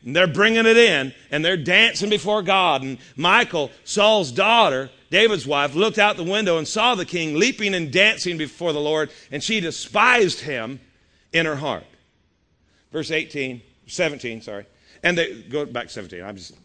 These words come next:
messing you up. They brought the ark of the Lord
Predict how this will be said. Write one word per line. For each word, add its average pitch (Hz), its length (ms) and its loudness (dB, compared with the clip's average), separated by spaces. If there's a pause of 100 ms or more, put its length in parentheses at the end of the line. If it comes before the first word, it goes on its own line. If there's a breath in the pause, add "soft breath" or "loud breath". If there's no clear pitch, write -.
(200)
messing 98 260 -16
you 82 60 -16
up. - 60 -20 (300 soft breath)
They 185 100 0
brought 220 240 4
the 190 100 -6
ark 226 340 4
of 196 140 0
the 180 80 -2
Lord 190 300 0